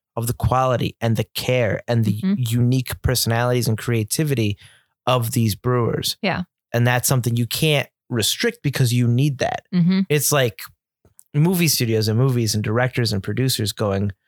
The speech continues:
Speaker 1: "We need the new talent." Like some studios, like, "We need the new talent unhinged. Go off, do your own thing." It's like when they give James Gunn the ability to do something like Suicide Squad.
Speaker 2: Yeah.
Speaker 1: And it's just like, clearly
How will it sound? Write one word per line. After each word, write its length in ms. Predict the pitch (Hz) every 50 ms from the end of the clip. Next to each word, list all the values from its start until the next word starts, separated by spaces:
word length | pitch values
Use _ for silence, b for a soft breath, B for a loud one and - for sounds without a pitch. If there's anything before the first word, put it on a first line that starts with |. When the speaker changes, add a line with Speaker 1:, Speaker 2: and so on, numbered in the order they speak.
| _ _ _ _ _
Speaker 1:
"We 220 | - 120 127 139
need 280 | 139 139 139 127 117 -
the 80 | - 120
new 200 | 123 131 135 131
talent." 400 | - - 113 110 110 107 - - _ _ _ _ _ _ _ _ _ _ _
Like 200 | - - 120 110
some 420 | - - - 143 135 131 131 123 113
studios, 400 | - - 127 113 107 101 101 107
like, 160 | 107 104 113
"We 80 | 123
need 140 | 123 123 113
the 60 | 113
new 120 | 110 117 123
talent 300 | 123 - 117 113 101 -
unhinged. 460 | 92 110 107 113 113 110 107 110 -
Go 200 | - 127 123 120
off, 180 | 120 117 110 -
do 120 | - 120
your 160 | 117 113 110
own 140 | 107 107 104
thing." 200 | - 107 101 101
It's 160 | 101 101 - -
like 160 | 110 107 -
when 120 | 117 107
they 80 | 101 113
give 180 | 107 113 117
James 380 | 107 - - 117 117 117 117 107
Gunn 240 | - 127 123 123 120
the 80 | 117
ability 360 | 113 104 117 113 110 107 113 107
to 120 | 104 107
do 160 | 98 85 113 110
something 180 | - 110 92 78
like 140 | 101 104
Suicide 460 | - - 123 127 117 104 110 98 98 -
Squad. 400 | - - 101 101 104 101 - - b b b b b
Speaker 2:
Yeah. 220 | 233 185 165 175 -
Speaker 1:
And 120 | - 113 110
it's 120 | 110 98
just 160 | - 110 -
like, 260 | - 98 98 92 - - _ _ _ _ _ _ _ _ _ _ _ _ _ _ -
clearly 580 | - - 165 175 175 165 165 160 143 139 135